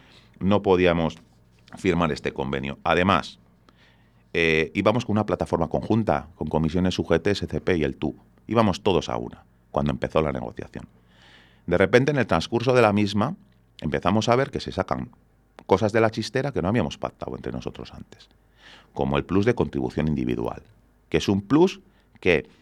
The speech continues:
eh, beneficia al trabajador que tiene la suerte de no cogerse una baja. Tiene la suerte de no caer enfermo, pues ese va a cobrar un pu-, un plus que son poco más de cien euros anuales.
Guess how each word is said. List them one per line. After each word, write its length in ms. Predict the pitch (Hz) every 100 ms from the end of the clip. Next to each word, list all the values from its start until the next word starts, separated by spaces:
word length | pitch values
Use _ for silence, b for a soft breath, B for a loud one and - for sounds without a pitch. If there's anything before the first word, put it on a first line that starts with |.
| b _ _
eh, 440 | 73 71 71 69 65 65 - _ _ - _ -
beneficia 760 | 67 87 110 147 - 143 - B B -
al 120 | 76
trabajador 360 | 80 80 101
que 100 | 113
tiene 180 | 110 110
la 100 | 107
suerte 260 | - 117 123
de 60 | 87
no 100 | 82
cogerse 280 | - 78
una 140 | 71 58
baja. 260 | 57 - - _
Tiene 180 | 73 78
la 80 | 76
suerte 260 | 101 -
de 60 | 69
no 120 | 76
caer 120 | 82
enfermo, 500 | 92 95 131 156 208 - - _ _ _ -
pues 280 | 67 65 - _ _ -
ese 240 | 80 95 110
va 100 | 76
a 20 |
cobrar 300 | 78 85 82
un 160 | 82
pu-, 260 | 82 131 147
un 160 | - 82
plus 240 | 117 69
que 100 | 78
son 260 | - 95 101 B B
poco 220 | - 82 85
más 140 | 80
de 80 | 76
cien 180 | 78 71
euros 540 | 65 64 62 60 -
anuales. 560 | 69 62 55 - -